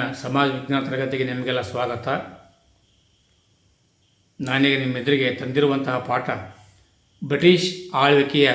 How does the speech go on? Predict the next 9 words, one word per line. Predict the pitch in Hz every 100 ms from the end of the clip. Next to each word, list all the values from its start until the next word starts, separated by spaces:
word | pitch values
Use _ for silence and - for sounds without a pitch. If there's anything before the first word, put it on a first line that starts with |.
| 120
ವಿಸ್ತರಣೆ, | - 143 127 123 117 101 95 - - - _ _ _ _ _ _ _ _ _ _ _ _ _ _ _ _
ಎಲ್ | 139 139 135 143
ಬಿ | 139 123 135
ಎ, | 135 - - - - -
ಪಾಠ | 127 143 151
ಆಧಾರಿತ | 160 139 135 131 127 127
ಮೌಲ್ಯಾಂಕನ. | 135 123 135 131 127 120 113 117 110 127 131 98 95 - - - - _ _ _ _ _ _ _ _ _ _ _ _ - _
ವಾರ್ಷಿಕ | 170 147 156 - 160 -
ಪರೀಕ್ಷೆಗೆ | 147 139 147 - -